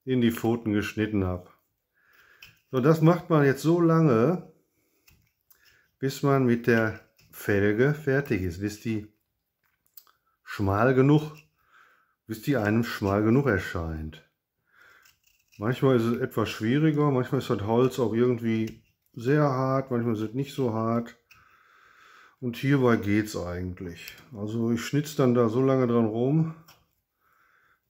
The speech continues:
bis ich die Form erreicht habe, die mir gefällt. Und das war's dann eigentlich schon. Hier oben muss man noch ein bisschen so wegnehmen,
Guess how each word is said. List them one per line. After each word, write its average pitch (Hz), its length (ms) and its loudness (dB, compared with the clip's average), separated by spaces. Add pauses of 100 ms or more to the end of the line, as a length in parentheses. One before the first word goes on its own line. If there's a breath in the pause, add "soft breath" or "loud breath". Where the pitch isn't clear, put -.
bis 120 180 -6
ich 117 140 -6
die 117 100 -8
Form 120 380 0
erreicht 104 480 -2
habe, 151 160 -2
die 127 120 -2
mir 117 180 2
gefällt. 110 720 0 (2500)
Und 104 180 -10
das 117 240 -6
war's 160 360 -4
dann 87 160 -4
eigentlich 80 560 -12
schon. 78 400 -12 (800)
Hier 101 180 -10
oben 139 220 -4
muss 139 200 -6
man 127 140 -6
noch 123 100 -6
ein 120 120 -6
bisschen 120 320 -8
so 98 180 -8
wegnehmen, 143 720 -6